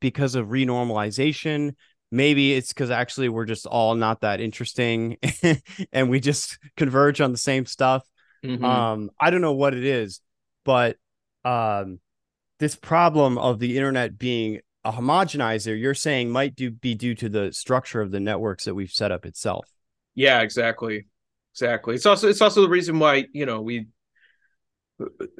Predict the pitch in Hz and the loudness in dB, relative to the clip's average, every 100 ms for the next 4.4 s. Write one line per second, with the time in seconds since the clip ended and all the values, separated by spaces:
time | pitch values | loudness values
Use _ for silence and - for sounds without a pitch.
0 | - - 147 165 - 214 214 147 143 170 | -20 -10 2 2 4 2 2 -2 4 6
1 | 180 165 156 143 127 - 165 160 143 117 | 8 8 6 2 -2 2 2 4 -2 -2
2 | 127 123 127 139 120 113 107 101 _ - | 0 0 0 -4 -4 -6 -6 -8 _ -2
3 | 117 - - 107 85 - _ - 120 120 | -2 -2 -6 -4 -6 -14 _ -12 -6 -2
4 | 117 123 120 | 0 0 0